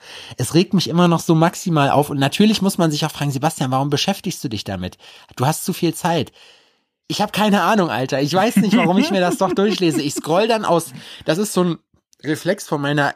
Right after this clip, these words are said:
ausufernden Handysucht, einfach auf Facebook zu gehen und dann so runter zu scrollen und dann sehe ich diese Scheiße einfach und dann immer von Leuten,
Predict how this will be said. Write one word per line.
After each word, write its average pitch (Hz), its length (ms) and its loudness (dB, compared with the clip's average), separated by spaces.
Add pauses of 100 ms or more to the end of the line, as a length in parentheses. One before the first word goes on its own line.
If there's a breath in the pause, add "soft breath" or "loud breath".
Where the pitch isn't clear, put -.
(140)
ausufernden 156 600 -2
Handysucht, 147 600 0
einfach 139 260 -6
auf 131 140 -6
Facebook 160 400 0
zu 160 120 -8
gehen 170 300 0 (840)
und 127 80 0
dann 139 120 2
so 135 80 2
runter 156 320 2
zu - 100 -6
scrollen 117 380 -2
und 135 60 -2
dann 131 160 0
sehe 160 140 2
ich - 80 -2
diese 139 220 -4
Scheiße - 460 -4
einfach 104 280 -6
und 123 100 -4
dann 147 140 0
immer 185 200 2
von 170 180 -2
Leuten, 160 500 0